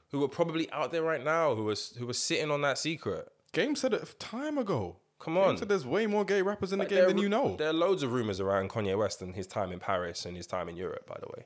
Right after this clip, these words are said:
Speaker 1: Like,
Speaker 2: Yeah.
Speaker 1: genuinely legitimate good sources who have said that Kanye West has been up to, like, all kinds of stuff with regards to, like, his sexuality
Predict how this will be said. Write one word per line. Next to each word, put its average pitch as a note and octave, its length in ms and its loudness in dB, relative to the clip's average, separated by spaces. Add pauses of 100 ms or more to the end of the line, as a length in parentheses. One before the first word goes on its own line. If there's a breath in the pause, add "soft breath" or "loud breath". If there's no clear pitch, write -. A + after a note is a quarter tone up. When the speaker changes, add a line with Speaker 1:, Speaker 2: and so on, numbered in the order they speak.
(160)
Speaker 1:
Like, F#2 240 -4 (540)
Speaker 2:
Yeah. B2 180 -12
Speaker 1:
genuinely C#3+ 640 4
legitimate A2 540 0
good G2+ 160 -2
sources F#2 580 -8 (480 soft breath)
who G#2 120 -4
have F#2 100 -2
said G2+ 160 -2
that F#2 100 -6
Kanye G#2+ 260 -2
West G#2+ 160 0
has F#2+ 60 -8
been G2 140 -2
up F2 120 -2
to, G2+ 120 -6
like, F#2 200 -2
all B2+ 120 -2
kinds G2 260 -6
of F#2 60 -10
stuff F2+ 320 -6
with F2 120 -8
regards F#2 360 -2
to, F2+ 80 -10
like, F2 260 -6
his F2+ 200 -8
sexuality F#2 800 -8